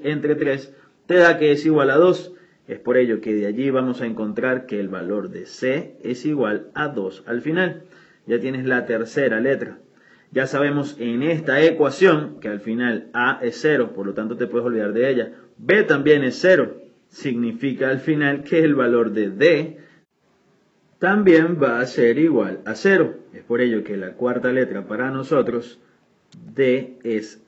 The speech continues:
cero. Ya tenemos A, B, C y D. Ahora vamos a buscar quién sería E. Chequea que aquí B es cero, te puedes olvidar de ese término.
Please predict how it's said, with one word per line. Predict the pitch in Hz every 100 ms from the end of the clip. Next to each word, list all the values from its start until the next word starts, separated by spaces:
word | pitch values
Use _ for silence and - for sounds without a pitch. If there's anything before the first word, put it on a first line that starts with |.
| _
cero. | - - - - 180 156 - - _ _ _
Ya | 131 139
tenemos | 170 170 165 156 - -
A, | 151 175 - 135
B, | 151 147 120
C | - 180 196 -
y | 143
D. | 131 160 156 - - - -
Ahora | 110 117
vamos | 123 131 -
a |
buscar | 123 123 135 135 -
quién | 143 120
sería | - 127 113 95 -
E. | - 165 151 - - _ _ _ _
Chequea | - 123 147 139
que | 135
aquí | - 143
B | 131 147 156 151
es | 131 -
cero, | 175 151 151
te | 131
puedes | 104 135 135
olvidar | 131 120 127 131
de | 117 123
ese | 123 117
término. | 156 160 123 113